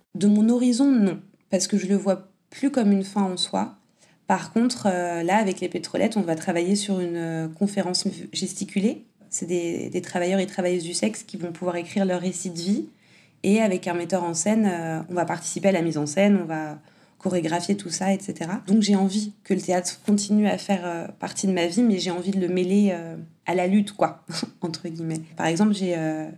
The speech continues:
ça j'en ai pas parlé, mais j'ai une asso, euh, aussi, que j'ai créé une asso avec mon conjoint, qui s'appelle Un coin de parapluie, et qui vise à démocratiser, euh, la culture et le cinéma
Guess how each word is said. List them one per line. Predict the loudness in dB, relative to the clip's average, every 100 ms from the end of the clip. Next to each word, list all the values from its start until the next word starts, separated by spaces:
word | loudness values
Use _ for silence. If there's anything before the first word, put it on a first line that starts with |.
| _
ça | -6 -4
j'en | -2
ai | 0
pas | 0
parlé, | 0 2 4
mais | 4
j'ai | 4 0
une | -2
asso, | -2 0 0
euh, | 2 0 -4 -14 _
aussi, | -6 -2 0
que | 0
j'ai | -2
créé | 0 4
une | 4
asso | 4 0 0
avec | 0 0
mon | -6
conjoint, | -6 -4 -2 -2 -6 -20 -14
qui | -4
s'appelle | -2 0
Un | -2
coin | 2 2
de |
parapluie, | 2 0 -4 -4 -4 -4 -10 _ -4
et | -4
qui | -4 -2
vise | 2 2
à | 2
démocratiser, | 2 -2 -2 -4 -4 -6 0 2 2
euh, | 0 -6 -10 -14 _ -4
la | -4
culture | -2 -4 0 0
et |
le | 0
cinéma | -2 -2 0 2 2